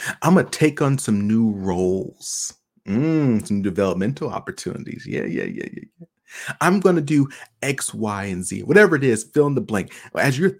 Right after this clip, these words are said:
thinking about what you're gonna accomplish in twenty twenty-four, I promise you, you're starting to think about already,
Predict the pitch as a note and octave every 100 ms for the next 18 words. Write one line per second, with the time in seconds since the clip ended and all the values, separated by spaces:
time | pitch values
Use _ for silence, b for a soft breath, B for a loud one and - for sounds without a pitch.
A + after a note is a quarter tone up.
0 | - F#3 F#3+ D#3 C#3 A2+ A2 A2 - A2
1 | A2+ G2 F#2+ - - C#3 C3+ G#2+ - G2+
2 | - G2 - F#2 - B2 G#2+ B B -
3 | A2 - E3+ C#3+ - G#2 - G#2+ C#3 A#2+
4 | G#2+ C#3 C#3 B2 - B2 C3+ C3+ C3+ G2